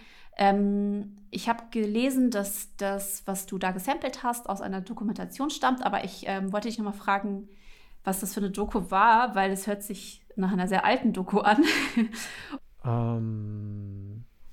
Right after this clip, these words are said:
Speaker 2: also Azadi, da gab es erst die Musik,
Speaker 1: Mhm.
Speaker 2: dann hab ich, hab ich Recherche betrieben, hab eine Doku aus den, ich glaub, sechzigern, äh, auf YouTube entdeckt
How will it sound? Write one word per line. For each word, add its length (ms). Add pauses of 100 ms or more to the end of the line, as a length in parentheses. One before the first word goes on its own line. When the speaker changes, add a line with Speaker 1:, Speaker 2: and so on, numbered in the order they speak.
(300)
Speaker 2:
also 640 (320)
Azadi, 840
da 140
gab 220
es 100
erst 320
die 80
Musik, 440 (760)
Speaker 1:
Mhm. 340
Speaker 2:
dann 320
hab 200
ich, 380 (1300)
hab 200
ich 140
Recherche 420
betrieben, 520
hab 140
eine 240
Doku 520
aus 300
den, 180
ich 100
glaub, 240
sechzigern, 840
äh, 400
auf 200
YouTube 340
entdeckt 460